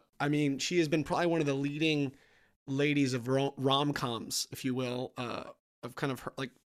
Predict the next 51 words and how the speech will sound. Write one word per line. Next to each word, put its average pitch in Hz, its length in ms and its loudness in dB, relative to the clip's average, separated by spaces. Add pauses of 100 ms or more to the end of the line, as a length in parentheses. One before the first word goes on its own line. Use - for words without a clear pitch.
so, 185 300 2
I 151 60 -2
mean, 139 120 2
we 143 80 2
just 139 140 -2
had 131 140 0
Marry 143 240 0
Me 147 140 2
that 139 120 -2
just 131 140 -6
came 135 200 -2
out 135 280 -2
and 131 80 -2
all 131 100 -2
that, 131 100 -4
and 127 100 -6
she's 175 180 -4
still, 151 320 2
like, 131 160 2
coming 131 260 -2
out 131 160 0
with, 123 180 -6 (440)
with 131 160 0
stuff. 135 300 -2
And 139 100 -2
I - 20 0
mean, 139 340 2
but 139 140 -2
one 165 220 2
of 151 100 -2
her, 143 300 2 (640)
you 135 80 0
know, 135 80 2
her 139 100 2
first 156 260 0
leading 135 220 2
role, 127 540 0 (160)
and 117 120 -8
it's 123 200 -4
still 135 260 -4
huge 123 220 -4
this 120 140 -6
day, 135 220 -4
is 117 420 -8 (460)
of 123 260 -4
Selena, 135 480 2 (420)
of 117 180 -8
a 120 80 -8
biopic. 123 600 -6
And, 123 440 -6
um, 120 460 -6